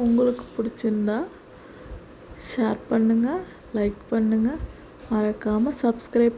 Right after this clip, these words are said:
பண்ணுங்க. நீங்களும் உங்க வீட்ல இந்த மாதிரி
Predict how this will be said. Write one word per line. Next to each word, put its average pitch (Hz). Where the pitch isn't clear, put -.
பண்ணுங்க. 214
நீங்களும் 214
உங்க 262
வீட்ல 233
இந்த 226
மாதிரி 220